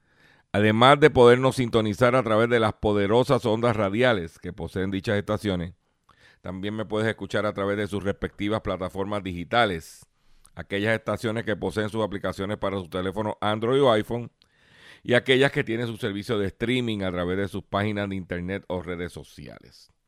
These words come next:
También me puedes escuchar a través de Facebook, facebook at doctor chopper punto com. Me puedes escuchar a través de ahí. También me puedes escuchar en diferido a través de mi podcast que podrás encontrar en mi página doctor chopper punto com.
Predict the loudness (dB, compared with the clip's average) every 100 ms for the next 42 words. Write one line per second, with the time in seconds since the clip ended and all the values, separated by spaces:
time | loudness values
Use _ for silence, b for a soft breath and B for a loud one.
0 | _ _ b b b -14 -8 -4 -4 0
1 | 2 0 -2 -2 -2 -2 -2 -2 -4 -4
2 | 2 2 2 -6 -12 _ -4 -2 -2 -4
3 | -4 -4 -4 -6 -6 -8 -6 -4 -4 -4
4 | -8 -8 -10 -6 -8 -2 0 0 -4 _
5 | _ _ _ _ _ _ _ _ _ _
6 | _ _ b b b -20 -10 -6 -6 -6
7 | -8 -4 -4 -6 -6 -6 -6 -4 -2 -2
8 | -4 _ b b -10 -8 -8 0 0 0
9 | -2 0 0 0 -4 -2 -2 0 2 2
10 | 2 -2 -2 -2 -4 -4 -4 2 2 0
11 | -4 -4 -6 -10 -8 -6 -4 -4 -4 -6
12 | -4 -4 -4 -4 -6 -4 -4 -4 -6 -10
13 | b b b _ 0 2 2 -2 -6 -4
14 | -8 -8 -10 -8 -8 -8 -2 0 0